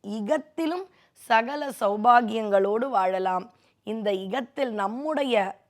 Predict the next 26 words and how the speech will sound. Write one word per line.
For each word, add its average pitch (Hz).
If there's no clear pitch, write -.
அந்த 196
ஒரு 196
மூட்டையை 262
தூக்கின்னு 226
வந்திருக்கோம் 202
இல்லையா, 190
பாவ 202
புண்ணிய 202
மூட்டை, 196
அது 202
காலியான 254
உடனே 208
யாருக்கும் 277
இங்-, 311
ஒரு 330
நொடி 339
கூட 330
இங்க 294
இருக்க 220
முடியாது. 185
அந்த 262
ஒரு 220
நொடி 233
நம்முடைய 196
கணக்கு 269
தீர்ந்த 254